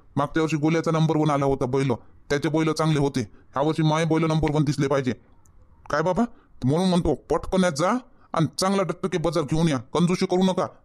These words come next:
पैसे लागन तर मी देईन अर्धे, पण कंजूशी करू नका आजच्या बाजाराची. काय म्हटलं? हो रे बा, आणतो, आणतो. बरं, जुलई आणतो आणि अजून काय लागन? बैल धुवायचे होते याचे, ते धुतो मी बाबा.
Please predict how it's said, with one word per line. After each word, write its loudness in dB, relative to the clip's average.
पैसे 0
लागन 0
तर -4
मी 2
देईन 0
अर्धे, 0
पण 0
कंजूशी 2
करू 0
नका 0
आजच्या -2
बाजाराची. 0
काय 2
म्हटलं? 2
हो 4
रे 2
बा, 0
आणतो, 0
आणतो. 0
बरं, 2
जुलई 2
आणतो -4
आणि 0
अजून 0
काय 2
लागन? 0
बैल 0
धुवायचे 0
होते 0
याचे, -2
ते 2
धुतो 2
मी 2
बाबा. 0